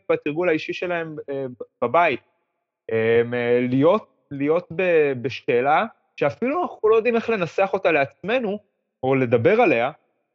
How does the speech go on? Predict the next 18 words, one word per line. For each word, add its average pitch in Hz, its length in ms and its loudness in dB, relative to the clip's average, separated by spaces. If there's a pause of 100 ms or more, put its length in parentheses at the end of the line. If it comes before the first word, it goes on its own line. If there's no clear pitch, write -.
(120)
אה, 123 380 0
מ-, 123 120 -8 (460)
אה, 127 360 -2 (260)
ורק 147 260 2
להיות 175 260 2
במחיצתה, 160 580 -4
רק 175 200 0
לשהות 175 360 -4
עם 160 220 -8
עצם 180 240 -2
הרעיון 175 240 0
שיש 170 400 -2
פה 165 180 -4
משהו 147 280 -4
שהוא, 123 360 -4
שהוא 123 240 -4
לא 151 160 2
פתור 131 420 -4